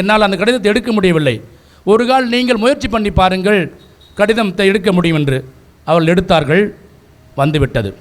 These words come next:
எ-, பார்த்த உடனே, இ-, அவர் எழுதிய கடிதம் அல்ல அது. அவர் எழுதிய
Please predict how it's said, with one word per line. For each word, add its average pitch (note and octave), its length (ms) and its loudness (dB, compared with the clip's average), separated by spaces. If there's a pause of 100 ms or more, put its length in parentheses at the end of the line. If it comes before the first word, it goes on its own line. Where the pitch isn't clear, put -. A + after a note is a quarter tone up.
(1500)
எ-, G3+ 260 2
பார்த்த A#3 320 2
உடனே, A#3 260 2 (580)
இ-, F#3 200 0 (100)
அவர் A3+ 220 0
எழுதிய G#3+ 320 2
கடிதம் E3 320 0
அல்ல D3 200 0
அது. A#2 100 -6 (840)
அவர் F#3 160 2
எழுதிய G3+ 340 0